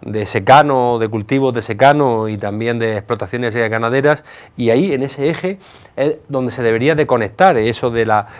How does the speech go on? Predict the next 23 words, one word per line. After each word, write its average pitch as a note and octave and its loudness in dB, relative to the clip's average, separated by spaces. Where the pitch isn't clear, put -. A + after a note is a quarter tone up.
eh, - -2
esa A#2+ 4
instalación A2+ 0
fotovoltaica A#2 0
o A2 0
ese A2 -6
proyecto A2 -4
de A2 -2
la, G#2 2
de G#2 -6
la G#2 -2
Zarcilla, F#2 -10
¿no? B2 -6
Es C#3+ 0
ahí D#3+ 4
donde A2 0
debería A#2+ 0
de A#2 -2
conectarse, A2+ 0
hacia G#2+ -2
allá, G#2+ 4
no A#2+ 2
cruzando B2+ -2